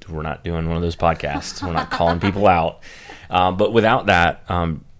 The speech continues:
where this has maybe happened to you or whether you've seen it happen with other people or other companies. Um, and I, and I'm not necessarily looking for a, you know, "Oh, you know,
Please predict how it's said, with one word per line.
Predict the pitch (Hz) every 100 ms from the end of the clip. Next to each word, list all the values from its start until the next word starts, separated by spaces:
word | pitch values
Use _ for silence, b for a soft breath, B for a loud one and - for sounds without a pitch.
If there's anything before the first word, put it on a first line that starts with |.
| -
where | 107 107 104
this | 120
has | 113
maybe | 98 92
happened | 92 90 85
to | 82
you | 98 120 117
or | 92
whether | 85 82
you've | 80 82
seen | 107
it | 87
happen | 82 80
with | 76 78
other | 73
people | - 131 117 113
or | 87 80
other | 80 73
companies. | - 113 117 104 98 95 - B B B B 78
Um, | 76 76
and | 90 92
I, |
and | 92 98 98
I'm | 101 104
not | 90
necessarily | 101 - 107 92
looking | 90 85
for | - 85
a, | 78 76 -
you | -
know, | 82 76 76 b b b b b - -
"Oh, | 104 104 90 82 76
you | 80
know, | 78 80